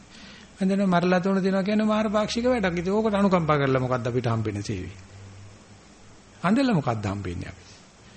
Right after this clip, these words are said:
කලියුත් කරන වෙනුවට අඬනවට අඬන කට්ටියට තව සපෝට් කරන්න හදනවා නම් ඒක මේ අඬන බාලට කිරි දෙන එක. කරුණා කරලා Be mindful and mind your own business.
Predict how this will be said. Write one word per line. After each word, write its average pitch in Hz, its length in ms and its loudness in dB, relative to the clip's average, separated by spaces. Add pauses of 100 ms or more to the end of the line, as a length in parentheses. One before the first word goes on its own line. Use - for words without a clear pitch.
(300)
කලියුත් 180 440 4
කරන 143 340 4
වෙනුවට 151 420 2
අඬනවට 135 540 2 (120)
අඬන 147 300 0
කට්ටියට 151 380 0
තව 135 160 2
සපෝට් 127 320 2
කරන්න 180 260 0
හදනවා 139 360 2
නම් 156 180 0 (520)
ඒක 147 280 2
මේ 151 260 2
අඬන 156 440 2
බාලට 151 380 2
කිරි 156 220 0
දෙන 113 200 -4
එක. 104 140 -8 (220)
කරුණා 127 680 2
කරලා 139 400 0 (520)
Be 135 180 2
mindful 135 540 2
and 156 160 2
mind 143 280 2
your 143 100 4
own 160 100 4
business. 143 680 0